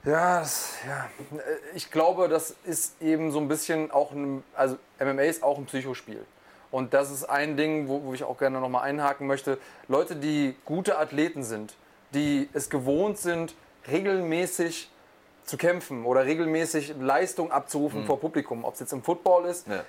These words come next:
Speaker 1: aber der, der, das beste Beispiel sind einfach Ringer,
Speaker 2: Ja.
Speaker 1: die regelmäßig kämpfen vor Publikum, die haben so einen riesen Vorteil, weil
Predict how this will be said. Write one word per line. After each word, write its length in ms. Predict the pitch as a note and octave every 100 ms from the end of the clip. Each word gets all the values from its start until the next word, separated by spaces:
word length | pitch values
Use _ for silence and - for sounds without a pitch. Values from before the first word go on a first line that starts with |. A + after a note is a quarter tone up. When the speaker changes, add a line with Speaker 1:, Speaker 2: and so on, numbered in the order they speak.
| -
Speaker 1:
aber 300 | C3+ C#3+ C#3+ C3+
der, 100 | B2 - - B2 - - _ _
der, 200 | C3 A#2+
das 160 | C3+ -
beste 220 | D#3 D3+
Beispiel 260 | C#3+ C#3+ C#3+
sind 100 | C#3
einfach 220 | B2+ A#2+
Ringer, 280 | D3 A2+ G2+ -
Speaker 2:
Ja. 100 | D#2
Speaker 1:
die 100 | C#3+
regelmäßig 840 | C#3 F3 F#3+ E3 E3+ E3 D#3+ D#3 - -
kämpfen 560 | F3 F#3+ F#3 F#3 F3+ -
vor 260 | - E3 E3+
Publikum, 560 | E3+ - C#3+ C3 C3+ D#3 - -
die 100 | B2
haben 180 | C3+ D3+
so 200 | C#3 F3+ -
einen 260 | D#3+ E3
riesen 500 | D#3 D3 G#3+ G#3+ G#3
Vorteil, 640 | - F3+ F#3+ C#3+ B2 C3+ D#3 - - B2+
weil 500 | C3 C#3+ F3 F3